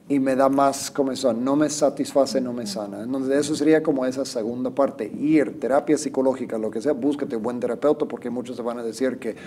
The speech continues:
que no pasa nada, que la pornografía no pasa nada, y creo que hace falta ver un poco más las estadísticas.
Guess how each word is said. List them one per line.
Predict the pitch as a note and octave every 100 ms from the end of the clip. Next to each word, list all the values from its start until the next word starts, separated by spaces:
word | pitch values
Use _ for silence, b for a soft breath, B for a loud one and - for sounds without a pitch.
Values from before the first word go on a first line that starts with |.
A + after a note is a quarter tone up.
| B B B
que | B2+
no | A2
pasa | - G2+ A2+
nada, | B2 C#3+ C#3
que | A#2+
la | A2+
pornografía | A2+ A2 A2 A2+ B2
no | A#2
pasa | A2+ G#2 A2
nada, | C3 D3+ D#3+
y | E3 A2+ A2+ A2+ A2 G#2+ B B B B -
creo | B2 A#2+
que | A#2+ B2+ A#2+ A2 G#2 F#2+ -
hace | B2 A#2+ C3
falta | - B2+ C3 C#3 C3+
ver | B2+ A#2 B2
un | B2+
poco | A#2+ -
más | A#2 A#2 A2+
las | G#2+
estadísticas. | G#2+ G2+ G2+ B2+ C#3+ D3+ D#3 F3 C4+ -